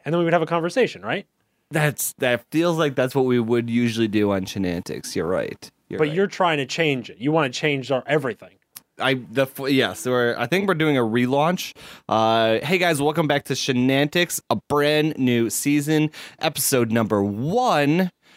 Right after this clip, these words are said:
Speaker 2: with the new format, with your host,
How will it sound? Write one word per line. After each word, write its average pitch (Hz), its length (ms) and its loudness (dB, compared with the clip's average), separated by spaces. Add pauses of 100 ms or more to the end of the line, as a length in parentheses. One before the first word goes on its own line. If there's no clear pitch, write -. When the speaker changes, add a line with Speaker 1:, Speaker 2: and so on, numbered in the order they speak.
(340)
Speaker 2:
with 123 200 0
the 113 80 -2
new 107 180 2
format, 113 800 -2 (320)
with 117 300 0
your 123 480 0
host, 123 440 -2